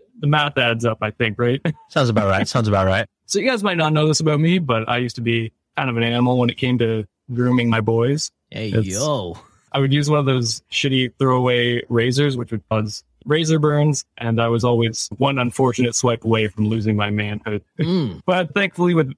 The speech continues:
Speaker 1: Manscaped's Lawnmower four point oh trimmer, I now don't have to worry about the nicks and razor burns or losing my sensitive bits, which is my main concern, if I'm being honest.
Speaker 2: It's a big concern to have.
Speaker 1: The Performance Package four point oh by Manscaped has arrived, and oh man, is it a game changer.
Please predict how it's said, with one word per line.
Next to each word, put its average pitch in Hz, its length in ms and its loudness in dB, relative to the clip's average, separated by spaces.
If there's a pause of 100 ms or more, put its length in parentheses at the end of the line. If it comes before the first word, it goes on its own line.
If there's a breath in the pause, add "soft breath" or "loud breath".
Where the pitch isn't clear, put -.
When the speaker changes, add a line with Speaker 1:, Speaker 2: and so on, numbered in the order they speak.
Speaker 1:
Manscaped's 147 520 -2
Lawnmower 147 560 2
four 156 220 0
point 147 240 0
oh 135 100 2
trimmer, 139 440 -2
I 120 120 -2
now 135 200 -2
don't 151 200 2
have 156 180 0
to 135 60 0
worry 127 240 2
about 120 220 0
the 110 80 0
nicks 113 340 -2
and 104 180 0
razor 113 300 2
burns 104 460 -2 (160)
or 190 380 2 (180)
losing 131 280 2
my 117 120 2
sensitive 117 520 -2
bits, - 380 -4 (100)
which - 380 -4 (140)
is 117 320 -4
my 127 160 0
main 120 240 0
concern, 107 380 -2
if 98 100 -6
I'm 107 100 0
being 107 220 -4
honest. 120 480 -4 (140)
Speaker 2:
It's - 80 -6
a - 40 2
big 143 180 2
concern 113 300 2
to 95 60 2
have. 95 300 0 (160)
Speaker 1:
The 156 140 0
Performance 185 420 0
Package 170 340 -2
four 175 160 2
point 156 240 2
oh 151 140 4
by 127 140 0
Manscaped 127 560 -2
has 120 160 -2
arrived, 120 440 0
and 117 240 -2
oh 151 180 2
man, 127 380 0
is 135 160 2
it 143 100 2
a 139 60 0
game 123 300 0
changer. 98 440 -6